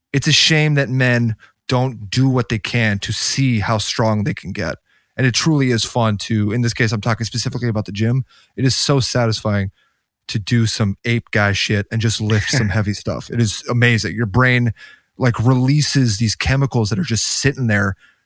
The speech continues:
Speaker 1: just waiting for you to lift something. And then they're like, "Here you go.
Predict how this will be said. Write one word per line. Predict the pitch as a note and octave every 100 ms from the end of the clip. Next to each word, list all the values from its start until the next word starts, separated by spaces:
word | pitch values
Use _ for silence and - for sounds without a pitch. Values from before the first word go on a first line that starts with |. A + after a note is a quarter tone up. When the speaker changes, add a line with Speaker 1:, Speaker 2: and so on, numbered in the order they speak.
| -
Speaker 1:
just | C3 G#2+ F2
waiting | B2 D3+ C#3
for | G#2+ B2+
you |
to | A2+
lift | G#2+ G2+ A#2+ -
something. | - G#2+ F#2 F2 D#2+ E2+ _ _
And | A2 A2+
then | A2
they're | G#2
like, | G2
"Here | A#2
you |
go. | D3+ F3 G2+